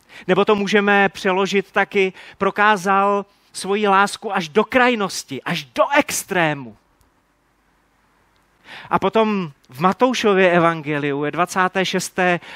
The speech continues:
kapitole ten jeden z blízkých přátel, učedník Matouš,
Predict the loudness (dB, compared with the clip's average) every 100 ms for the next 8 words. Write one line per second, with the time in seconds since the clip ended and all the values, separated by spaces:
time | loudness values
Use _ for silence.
0 | -6 -4 -4 -6 -4 -4 -2 -4 -6 -10
1 | -18 -2 0 0 -2 -6 -8 -8 -8 -10
2 | -10 -16 -20 -20 -12 -2 0 0 0 0
3 | 2 0 -2 -6 -14 _ _ -8 -4 -4
4 | -4 -6 -8 -4 -4 -2 -4 -4 -8 -12